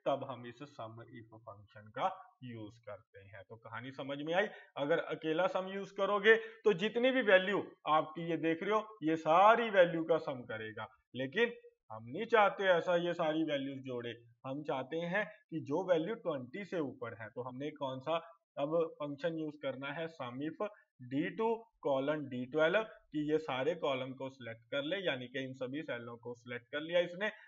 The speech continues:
लेकिन उसके बाद हमने comma डाल के condition डाली, inverted comma start किए, greater than twenty, यानी कि जो values greater than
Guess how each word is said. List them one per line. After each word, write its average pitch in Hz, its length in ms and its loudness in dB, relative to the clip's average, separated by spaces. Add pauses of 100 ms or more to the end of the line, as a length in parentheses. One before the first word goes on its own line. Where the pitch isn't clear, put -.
(200)
लेकिन 127 280 -6 (100)
उसके 147 240 -6
बाद 127 200 -4
हमने 120 280 -10
comma 117 360 -6
डाल 120 240 -4
के 123 160 -12
condition 117 540 -12
डाली, 127 280 -4 (160)
inverted 127 440 -12
comma 123 320 -10
start 120 380 -10
किए, 165 260 -4 (400)
greater 156 440 2
than 190 280 2
twenty, 147 400 -2 (300)
यानी 131 220 -2
कि 139 240 -8
जो 165 180 -2
values 143 420 -2
greater 117 340 -10
than 120 180 -12